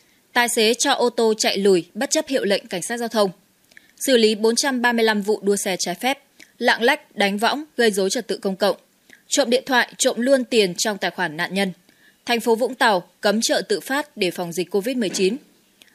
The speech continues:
Khởi tố đối tượng tổ chức cho người khác xuất cảnh trái phép. Phát hiện hai mươi lăm thuyền viên từ Malaysia về Vũng Tàu bằng đường biển. Hai công an nhặt được tiền, tìm người trả lại.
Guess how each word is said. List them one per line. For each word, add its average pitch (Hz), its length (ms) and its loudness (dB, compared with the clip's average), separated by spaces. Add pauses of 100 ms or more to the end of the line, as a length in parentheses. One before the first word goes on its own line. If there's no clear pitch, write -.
(160)
Khởi 254 180 2
tố 220 200 2
đối 226 160 4
tượng 269 260 2
tổ 196 180 -2
chức 294 220 -4
cho 247 140 0
người 196 160 0
khác 262 280 -4
xuất 277 160 -4
cảnh 185 180 -4
trái 175 160 -4
phép. 262 220 -4 (760)
Phát 330 200 -2
hiện 302 200 0
hai 254 160 2
mươi 254 120 2
lăm 247 160 2
thuyền 208 200 0
viên 214 260 2
từ 202 120 -4
Malaysia 202 640 0
về 180 120 -2
Vũng 175 200 -6
Tàu 180 340 2
bằng 180 200 -2
đường 165 180 -4
biển. 175 180 2 (680)
Hai 269 200 0
công 269 200 0
an 240 300 0
nhặt 220 200 -2
được 202 300 -2
tiền, 208 240 2 (280)
tìm 202 220 2
người 185 300 0
trả 175 160 -2
lại. 170 220 0